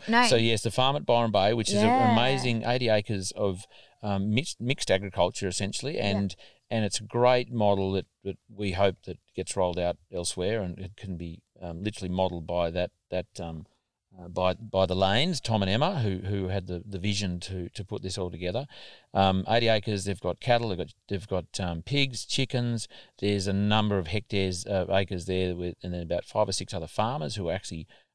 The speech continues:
Speaker 2: um, tenants, and they're growing fruit, uh, vegetables mainly. Um, and all of that produce and the eggs and the pork and the beef go through the restaurant, and the, the tenants
Speaker 1: Yeah.
Speaker 2: who are looking after the restaurant are, um,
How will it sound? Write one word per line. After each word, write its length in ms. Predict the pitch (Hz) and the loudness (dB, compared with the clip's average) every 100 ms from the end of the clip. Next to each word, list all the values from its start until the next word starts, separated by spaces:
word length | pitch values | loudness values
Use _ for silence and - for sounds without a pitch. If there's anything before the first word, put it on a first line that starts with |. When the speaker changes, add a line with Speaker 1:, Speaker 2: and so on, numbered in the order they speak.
| - | -20
Speaker 2:
um, 80 | 73 | -10
tenants, 440 | - 113 165 - - - | -4 -2 -2 -4 -10 -8
and 120 | 82 | -8
they're 180 | 82 82 | -8 -8
growing 300 | - 87 78 | -6 -4 -6
fruit, 320 | - - 107 | -8 -4 -4
uh, 100 | 92 | -4
vegetables 640 | 92 104 113 127 82 190 - | -2 -2 -2 -4 -6 -8 -8
mainly. 420 | 95 117 160 196 - _ _ - | -6 -6 -8 -10 -14 _ _ -4
Um, 400 | 98 90 90 87 - | 0 2 0 -2 -4
and 360 | 101 95 95 87 - | -4 -2 -2 -4 -2
all 260 | 117 131 135 | 4 6 4
of 80 | |
that 160 | 101 92 | 2 0
produce 580 | - 101 90 80 156 143 | 2 0 0 -6 -6 -2
and 200 | 110 123 | 0 0
the 120 | 104 | 0
eggs 380 | 90 175 - - _ _ _ - | -2 -4 -12 -14 _ _ _ -2
and 160 | - 123 | 0 0
the 60 | |
pork 460 | 107 87 85 - - - | -2 -4 -6 -8 -16 -14
and 140 | 90 | -8
the 60 | 101 | -4
beef 400 | 95 82 - - | -2 -2 -4 -8
go 320 | - 87 85 87 | -4 -2 -2 -6
through 520 | - 92 90 87 87 _ - | -8 -4 -4 -4 -8 _ -12
the 380 | 82 87 82 80 - | -8 -6 -8 -10 0
restaurant, 500 | 107 - 143 233 - | 0 2 -2 -4 -6
and 220 | 95 90 | -6 -6
the, 100 | - | -6
the 100 | 90 | -6
tenants 380 | 85 156 160 143 | 0 0 0 -2
Speaker 1:
Yeah. 180 | - 95 | -4 -4
Speaker 2:
who 260 | 95 98 | -2 -2
are 20 | 98 | -2
looking 240 | 104 98 | -2 -4
after 100 | 92 | -4
the 60 | 101 | -4
restaurant 340 | 101 101 95 | -4 -4 -6
are, 280 | 90 90 85 - - - - | -4 -4 -4 -8 -20 -20 -8
um, 460 | 90 90 85 82 | -2 -2 -2 -6